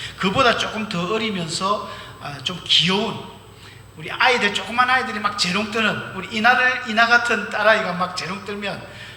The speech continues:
우리가 막 마음이 막 아주 유쾌해지지 않습니까? 그러니까 이 외당장 야이로가 생각하는 그 내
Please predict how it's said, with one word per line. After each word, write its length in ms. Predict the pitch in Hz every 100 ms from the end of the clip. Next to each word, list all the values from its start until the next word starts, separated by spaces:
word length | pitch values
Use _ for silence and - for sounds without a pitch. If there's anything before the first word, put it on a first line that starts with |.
| -
우리가 180 | - 175
막 340 | 156 147 - -
마음이 360 | 165 185 208 190
막 520 | 160 - - - -
아주 400 | - - - 226
유쾌해지지 600 | 180 165 - 269 285 269
않습니까? 680 | 170 - 196 202 165 160 - - - - - - -
그러니까 240 | 269 269
이 100 | 262
외당장 380 | 214 247 277 285
야이로가 340 | 240 247 262 233
생각하는 540 | 240 233 226 214 196
그 300 | 208 208 -
내 220 | 180 202